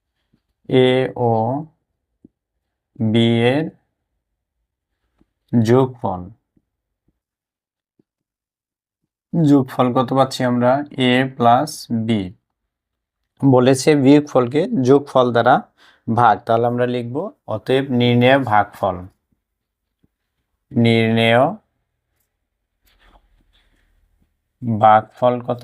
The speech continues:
হচ্ছে? এ মাইনাস বি ডিভাইডেড এ প্লাস বি।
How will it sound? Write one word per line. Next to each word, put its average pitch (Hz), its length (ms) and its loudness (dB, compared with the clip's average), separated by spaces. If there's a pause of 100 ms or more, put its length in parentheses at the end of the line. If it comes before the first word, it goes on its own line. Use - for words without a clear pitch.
হচ্ছে? 120 300 -8 (1300)
এ - 20 2 (240)
মাইনাস 117 340 0 (100)
বি 120 100 -4 (140)
ডিভাইডেড 113 540 -6 (360)
এ 113 40 -2 (540)
প্লাস 117 340 0 (1300)
বি। 98 160 -4